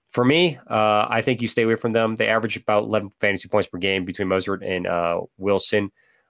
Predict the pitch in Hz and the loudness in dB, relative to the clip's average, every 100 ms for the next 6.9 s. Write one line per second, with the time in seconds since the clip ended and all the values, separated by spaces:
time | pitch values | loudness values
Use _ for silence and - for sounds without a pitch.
0 | _ 110 107 - 104 101 98 95 92 92 | _ -2 -2 -2 -2 0 0 0 2 0
1 | 90 _ - 110 98 95 - - 101 98 | -2 _ -4 -2 0 -2 -2 0 2 0
2 | 92 - 92 - 92 85 92 - _ _ | -2 -2 -2 0 -2 -2 -6 -16 _ _
3 | _ 107 113 117 117 - 104 117 120 120 | _ -6 -2 0 0 -2 -2 2 2 2
4 | - _ _ _ _ - - 113 110 117 | -6 _ _ _ _ -8 -2 0 0 -2
5 | 127 123 123 123 127 107 87 107 113 120 | -2 2 4 4 4 2 2 2 4 2
6 | 120 117 131 127 139 135 104 92 | 2 2 2 2 2 2 2 0